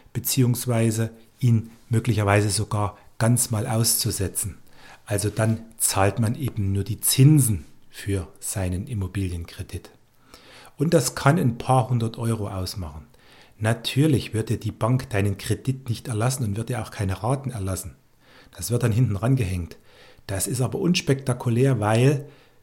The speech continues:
wir sind irgendwann durch, durch die Krise und dann geht's wieder kräftig aufwärts. Hallo, wir sind alle intelligente und kraftvolle Menschen. In jedem von uns steckt was Einzigartiges und es wird ein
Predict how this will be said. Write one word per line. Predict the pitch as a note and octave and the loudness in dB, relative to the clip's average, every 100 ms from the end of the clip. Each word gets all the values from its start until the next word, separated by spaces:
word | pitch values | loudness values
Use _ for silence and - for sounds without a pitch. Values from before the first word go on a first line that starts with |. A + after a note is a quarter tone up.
| - | -4
wir | G2 | -2
sind | - A#2+ - | 0 -2 0
irgendwann | B2+ - G2+ - G2 F#2 | -4 -2 -4 -2 -2 0
durch, | G#2+ C3 | 0 -2
durch | C3 G#2+ | -2 -4
die | - A2 | -4 -8
Krise | - A2 G2 A2 | -2 -2 0 -4
und | A#2 | -2
dann | G2+ G2+ | -2 -4
geht's | - B2 A#2 - | -2 -2 -2 -2
wieder | A2+ A2 | -2 -2
kräftig | - G#2+ G2 - G#2+ - | -4 -8 -8 -8 -8 -6
aufwärts. | B2 B2 G#2 F2+ - - | -6 -4 -6 -6 -8 0
Hallo, | A#2+ B2+ - - | 4 4 2 -4
wir | G#2+ | -4
sind | - B2 - - | -2 -2 -4 -12
alle | - - C#3+ C3 C3 - | -14 -2 0 0 -2 0
intelligente | C3+ C3 A#2+ A#2 B2 C3 D3 C3 B2 - - - - - | 0 2 0 0 2 2 4 2 2 -8 -20 -20 -20 0
und | B2 A#2 - - _ _ | 4 4 0 -10 _ _
kraftvolle | - A2+ A#2 - - C3+ C3 | -8 -2 -2 -2 -2 2 4
Menschen. | A#2 A#2 D3+ C3 F#2+ D#2 _ _ _ _ _ - | 6 4 2 0 -4 -8 _ _ _ _ _ 0
In | B2+ | 4
jedem | B2+ C3+ C3+ | 6 4 2
von | - - | -2 -2
uns | C#3 C3 | 0 0
steckt | C3 C3+ | -2 -4
was | B2 - | -4 -2
Einzigartiges | B2 C3+ C3 - B2 A#2 A#2 A2+ | 2 2 2 -2 -4 -2 -4 -4
und | A#2+ | -4
es | A2+ - | -4 -4
wird | A#2+ - | -6 -4
ein | A#2+ G#2 | -4 -4